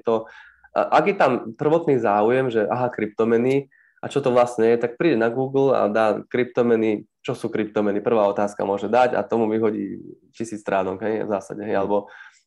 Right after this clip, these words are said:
Speaker 1: kryptomeny na Slovensku, alebo, alebo expert na kryptomeny, alebo čokoľvek proste, len aby hľadal, aby sa zaujímala. To už dá nejaký základný rámec v tom celom proste, hej. A keď potom všetkom uváži, že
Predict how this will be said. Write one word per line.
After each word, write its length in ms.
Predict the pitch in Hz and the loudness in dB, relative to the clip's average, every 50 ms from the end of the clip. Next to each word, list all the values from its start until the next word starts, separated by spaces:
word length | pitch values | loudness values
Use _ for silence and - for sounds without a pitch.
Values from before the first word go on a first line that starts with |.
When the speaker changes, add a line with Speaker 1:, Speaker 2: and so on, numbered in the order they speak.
| _ _ | _ _
Speaker 1:
kryptomeny 440 | - 139 135 - 135 127 123 120 | -4 -4 0 2 4 4 4 4
na 120 | 120 117 113 | 4 2 2
Slovensku, 520 | - - 107 104 107 107 107 - _ 107 | 2 0 0 2 2 0 -2 -4 _ 0
alebo, 400 | 104 101 104 104 104 104 104 98 | 0 2 2 2 0 2 0 0
alebo 360 | 95 101 101 101 104 104 101 | 2 0 0 0 0 2 0
expert 320 | 117 131 - _ 127 120 113 | 0 0 -2 _ -4 -2 -2
na 120 | 113 110 | -2 -2
kryptomeny, 560 | - 110 107 110 - 110 107 104 104 107 104 101 | -2 -6 -6 -4 -4 -2 -2 0 0 0 0 0
alebo 200 | 101 98 101 104 | 0 -2 -2 -4
čokoľvek 480 | 104 - 127 - - 120 113 107 110 - | -4 -6 -6 -4 0 0 0 0 0 -6
proste, 320 | - 110 - - 104 98 | -10 -12 -6 -8 -6 -6
len 320 | - - - 151 156 147 - | -4 -2 0 0 0 0 0
aby 240 | 110 123 131 131 | -2 -2 0 2
hľadal, 320 | 131 131 123 120 101 101 98 104 | 4 4 4 4 4 2 2 0
aby 120 | 110 113 | -2 -2
sa 160 | - 135 120 | -4 -4 0
zaujímala. 640 | 123 120 113 110 107 104 101 98 98 101 98 - - _ _ _ _ _ _ | 2 2 4 4 2 0 0 -2 -2 -2 -4 -4 -6 _ _ _ _ _ _
To 80 | _ 160 165 | _ 0 2
už 200 | 165 160 156 160 | 2 2 4 6
dá 80 | 151 | 4
nejaký 280 | 143 143 135 131 - 131 123 | 6 4 2 0 0 -2 -2
základný 400 | 127 127 123 127 117 117 110 107 | -2 0 0 0 0 0 0 2
rámec 240 | 104 101 104 98 95 | 2 0 0 -2 -6
v 80 | - - | -8 -12
tom 100 | 104 98 | -12 -10
celom 240 | 95 - 95 95 95 | -8 -8 -8 -8 -10
proste, 320 | 90 - - - _ - 110 | -12 -16 -20 -16 _ -6 -4
hej. 80 | 110 113 | -4 -4
A 40 | 113 | -2
keď 240 | - 123 - - _ | -4 -6 -6 -6 _
potom 240 | 151 147 156 147 | -4 -2 -2 -2
všetkom 320 | 151 165 160 - - 117 123 | -2 -4 -4 -2 -2 -2 2
uváži, 300 | 131 135 135 127 127 120 | 2 2 2 2 0 2
že 100 | 120 117 | 2 2